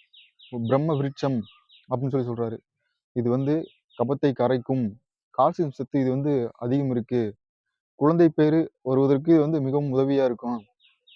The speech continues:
அதனால இது வந்து பிரம்ம விருட்சம்னு" சொல்லி சொல்றாரு அவரு. அதை கேட்டதும் இவர் வந்து அந்த மரத்தை பார்க்கும் போதெல்லாம் ஒரு பிரம்மனை போல, ஒரு விஸ்வரூபம் எடுத்த ஒரு பிரம்மனை போல எனக்கு தெரியும் அப்படின்னு சொல்லி சொல்றாரு.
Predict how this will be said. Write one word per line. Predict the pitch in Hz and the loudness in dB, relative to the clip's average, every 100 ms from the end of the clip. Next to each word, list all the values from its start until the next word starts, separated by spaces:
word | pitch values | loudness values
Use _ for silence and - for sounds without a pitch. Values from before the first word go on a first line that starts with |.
| _ _ - | _ _ -8
அதனால | 131 135 160 | -2 2 4
இது | 156 | 2
வந்து | 160 | 2
பிரம்ம | 131 139 | 0 0
விருட்சம்னு" | 147 139 131 147 | 0 0 -2 -6
சொல்லி | 143 135 151 131 104 - _ - _ _ | -2 0 2 2 -2 -8 _ -20 _ _
சொல்றாரு | 135 131 123 | 0 4 4
அவரு. | 110 110 - _ _ _ _ _ | 2 0 -8 _ _ _ _ _
அதை | 143 135 | -2 2
கேட்டதும் | 170 190 180 180 | 2 2 0 0
இவர் | 156 147 | 0 2
வந்து | 147 180 | 2 0
அந்த | 147 | 0
மரத்தை | 131 143 160 | -2 0 -2
பார்க்கும் | 135 139 135 143 | 2 0 0 -4
போதெல்லாம் | 135 131 143 170 - _ _ _ _ | -2 -2 -4 -6 -12 _ _ _ _
ஒரு | 143 156 131 | 2 2 4
பிரம்மனை | 135 165 185 180 | 2 2 0 2
போல, | 160 160 170 175 - _ _ _ _ _ | 4 4 4 2 0 _ _ _ _ _
ஒரு | 131 123 123 120 117 | -4 -2 0 -2 -6
விஸ்வரூபம் | 120 117 147 151 143 | -10 -2 2 2 0
எடுத்த | 143 160 | -2 0
ஒரு | 147 123 | 2 2
பிரம்மனை | 120 135 151 147 | 2 0 -2 -2
போல | 143 160 | 2 2
எனக்கு | 143 120 | 2 -2
தெரியும் | 113 123 123 120 113 _ _ _ - | -4 -2 -2 -4 -8 _ _ _ -4
அப்படின்னு | 123 120 | -4 -2
சொல்லி | 131 139 120 104 _ _ - | -2 0 -2 -6 _ _ -4
சொல்றாரு. | 113 110 | -2 -4